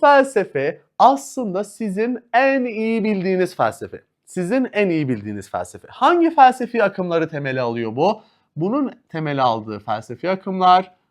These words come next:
idealizm ve realizmdir. Bak, niye bu sizin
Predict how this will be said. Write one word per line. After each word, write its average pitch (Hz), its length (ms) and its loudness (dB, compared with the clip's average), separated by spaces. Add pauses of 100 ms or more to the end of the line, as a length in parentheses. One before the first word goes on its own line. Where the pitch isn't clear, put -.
(220)
idealizm 165 1200 0 (640)
ve 196 560 -4 (400)
realizmdir. 156 1500 -2 (1400)
Bak, 214 360 6 (920)
niye 254 320 4
bu 320 100 4
sizin 220 640 -2